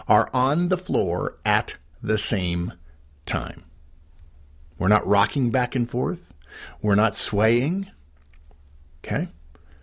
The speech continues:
Both your feet on the floor, not moving, not walking, not, not one toe touching the ground with your, with, not your right toe pointing at the ground,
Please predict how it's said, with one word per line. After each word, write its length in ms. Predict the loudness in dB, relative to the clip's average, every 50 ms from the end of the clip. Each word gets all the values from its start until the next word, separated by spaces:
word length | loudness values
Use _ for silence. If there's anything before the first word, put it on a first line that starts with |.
| -20 -20 -20 -4 2
Both 220 | 2 4 4 4
your 80 | 0 -2
feet 240 | 0 0 -2 0 0
on 160 | -2 -2 -2
the 60 | -4
floor, 240 | -4 -6 -8 -6 -2
not 260 | 2 2 2 2 2
moving, 340 | 0 0 0 0 -4 -4 -4 -2
not 200 | -2 -2 0 2
walking, 440 | 0 0 0 -2 -6 -10 -10 -12 -14 _ _ -2
not, 360 | 0 0 0 -2 -6 -12 -6
not 280 | -2 0 0 0 0
one 260 | 0 0 0 0 0 -2
toe 380 | 0 0 2 2 4 2 0
touching 400 | 0 -2 -4 -2 0 0 0 0
the 80 | 0 0
ground 440 | 0 0 0 0 -2 -2 -4 -6 -8 -12 -20 -20 -20 -12 -2
with 220 | 0 0 2 2
your, 240 | 4 4 4 4 2
with, 240 | 0 -4 -6 -6 -6 -12 -18 -20 -16 -12 -12 -10 -10 -10 -10 -10 -12 -4 0
not 260 | 2 2 2 2 0
your 140 | -2 -2 0
right 360 | 2 2 2 2 2 -2 -6
toe 400 | -6 -2 0 2 2 2 2 0
pointing 420 | -2 -2 -2 0 0 2 2 0 0
at 100 | -2 -2
the 80 | -4
ground, 500 | -4 -2 0 2 2 2 0 0 -2 -4